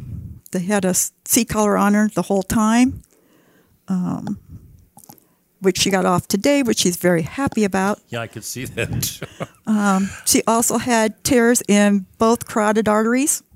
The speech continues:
Speaker 1: Um, we go back in July to see if those are healed. Um, so she also had tears there. They said when they did the M R I, there was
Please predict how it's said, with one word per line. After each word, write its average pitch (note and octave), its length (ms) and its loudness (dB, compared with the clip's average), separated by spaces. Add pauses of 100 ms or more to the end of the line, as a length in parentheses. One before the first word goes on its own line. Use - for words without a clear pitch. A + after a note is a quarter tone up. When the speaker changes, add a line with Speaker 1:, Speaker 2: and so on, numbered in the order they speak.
(680)
Speaker 1:
Um, F#3 420 -2 (260)
we F3+ 100 -2
go F#3 120 -2
back F#3+ 300 -6 (580)
in G3 160 4
July A#3 440 0
to A3 80 0
see G#3+ 180 2
if F#3+ 100 -2
those A#3+ 240 4
are A3+ 80 6
healed. A#3+ 480 4 (840)
Um, F#3+ 220 0
so G3 200 0
she G#3 140 2
also G3 200 0
had G3 200 0
tears G3 300 2
there. G#3+ 300 4
They F#3+ 160 0
said G3 360 2 (160)
when G3 120 4
they G3 80 4
did F#3+ 220 4
the - 100 0
M F#3+ 160 2
R F#3+ 100 2
I, G#3+ 240 4
there F#3+ 120 2
was F3+ 160 2